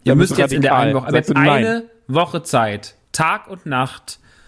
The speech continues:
Speaker 1: zu jeder Uhrzeit könnt ihr auf nerdyturdygang de diese wundersame Ware bestellen. Und produziert wird sie am dreißigsten September. Das heißt, das ist nicht so lange.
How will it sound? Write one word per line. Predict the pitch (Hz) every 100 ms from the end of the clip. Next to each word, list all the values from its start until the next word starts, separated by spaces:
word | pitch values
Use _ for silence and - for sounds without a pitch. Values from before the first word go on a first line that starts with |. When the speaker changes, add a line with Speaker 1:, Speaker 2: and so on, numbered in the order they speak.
| _ _ _ 156
Speaker 1:
zu | - 147
jeder | 139 202 214 196 185
Uhrzeit | 175 180 175 143 123 123 -
könnt | 160 165
ihr | 175 160
auf | 139 127
nerdyturdygang | 135 147 202 - 156 151 131 123 117
de | 117 120 110 110 - _ _ _ _
diese | 170 180 185 131
wundersame | 147 151 131 127 113
Ware | 110 107
bestellen. | 107 - 107 107 107 104 - _
Und | 135
produziert | 127 143 127 - - 214 240 240
wird | 180
sie | -
am | 147 135
dreißigsten | 117 123 160 185 185 - 151
September. | 139 - 139 143 104
Das | 110
heißt, | 123 151 147
das | 123
ist | 135
nicht | 143 185 -
so | - 165
lange. | 147 135 147 104 120